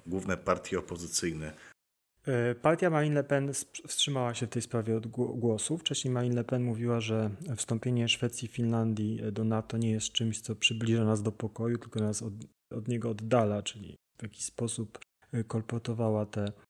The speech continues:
Speaker 2: narrację, e, prorosyjską. Natomiast, e, najbardziej radykalne stanowisko zajęła właśnie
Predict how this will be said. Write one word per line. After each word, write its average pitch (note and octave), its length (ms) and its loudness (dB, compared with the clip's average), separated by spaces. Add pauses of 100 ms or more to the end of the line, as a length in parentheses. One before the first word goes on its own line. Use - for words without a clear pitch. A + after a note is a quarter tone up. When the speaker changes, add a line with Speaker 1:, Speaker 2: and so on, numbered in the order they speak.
(140)
Speaker 2:
narrację, A2 680 0
e, A#2+ 200 -6
prorosyjską. A#2+ 720 -2
Natomiast, D3 600 0
e, B2+ 40 0
najbardziej A#2 600 0
radykalne B2 480 -2
stanowisko B2+ 880 0
zajęła C3 440 2
właśnie A2 640 -4